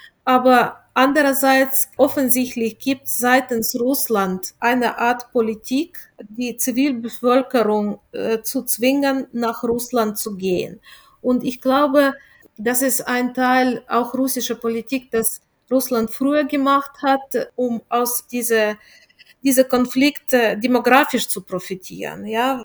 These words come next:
weil Russland hat in den letzten Jahren Zugang zu russischer Bürgerschaft erleichtert für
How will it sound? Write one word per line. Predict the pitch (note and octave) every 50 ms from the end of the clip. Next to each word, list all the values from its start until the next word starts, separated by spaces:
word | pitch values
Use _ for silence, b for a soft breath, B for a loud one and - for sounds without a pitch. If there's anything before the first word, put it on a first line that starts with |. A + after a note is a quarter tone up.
| A3+ G#3+
weil | G#3 A3 A3 A3 A3 G#3+ A3 A3 A3 - -
Russland | - A#3+ B3+ C#4 C4 - C4 A#3+ A#3+ -
hat | B3+ B3 B3 B3 -
in | A#3+
den | A3+ A3+
letzten | A3 A3+ B3 B3 - - - _ A3+ A3
Jahren | A3 A3 A3+ A3+ A3+ A3+ A3 A3 A3 G#3+ - - _ _
Zugang | - - C4+ C4 A#3 B3 A#3+ B3 B3 B3
zu | - - A#3+
russischer | A#3 B3 B3+ B3 - A3+ - - A3+
Bürgerschaft | G#3 G#3 A3 A#3 A#3 A3+ A3 A3 G#3+ - - A3+ G#3+ G#3+ A3+ A3 - - _ G3+ - -
erleichtert | - G#3+ G#3+ G#3+ A3 A3+ B3 C4+ B3+ - _ C#4 C4 C4 -
für | - - - A#3 A3+ G#3+ G#3 G#3